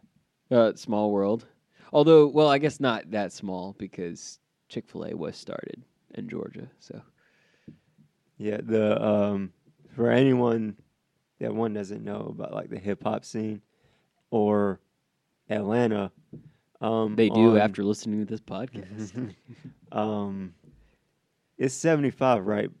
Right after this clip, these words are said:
Speaker 2: passing Turner Field? Or is that eighty-five? It's
Speaker 1: Uh,
Speaker 2: seventy-five, right?
Speaker 1: seventy-five, yeah.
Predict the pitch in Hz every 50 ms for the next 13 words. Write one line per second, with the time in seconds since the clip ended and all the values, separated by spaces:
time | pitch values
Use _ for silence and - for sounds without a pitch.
0 | _ _ - - - 107 104 101 - 117 104 98 - - 113 110 110 107 98 -
1 | 113 113 113 113 - - _ _ _ _ _ _ _ _ _ _ _ _ _ -
2 | 101 95 95 104 - - - 98 101 110 - - - - - - - - _ _
3 | _ _ _ _ _ _ - - 110 107 107 113 117 117 120 117 - - - -
4 | 131 117 104 - - 92 87 85 92 - _ _ _ 107 101 90